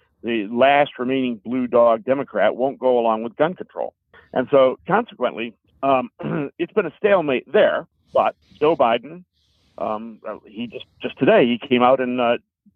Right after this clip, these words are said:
went into the Rose Garden and did one of his litany of lies, maintaining things like people,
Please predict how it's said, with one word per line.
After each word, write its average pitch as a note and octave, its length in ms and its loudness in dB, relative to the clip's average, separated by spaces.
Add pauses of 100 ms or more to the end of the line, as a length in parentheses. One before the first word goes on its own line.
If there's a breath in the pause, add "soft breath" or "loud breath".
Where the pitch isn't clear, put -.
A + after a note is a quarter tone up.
went - 240 -12
into D3 180 -12
the D3+ 80 -6
Rose D#3+ 240 4
Garden F3 360 2
and C3 120 -8
did B2+ 160 -6
one D3 200 -2
of C#3 100 -6
his C3+ 220 -4 (400)
litany D#3+ 340 -2
of C#3 100 -2
lies, G2 360 0 (420)
maintaining E3+ 580 0
things D3+ 280 -2
like C3 260 2 (400 loud breath)
people, C#3 400 2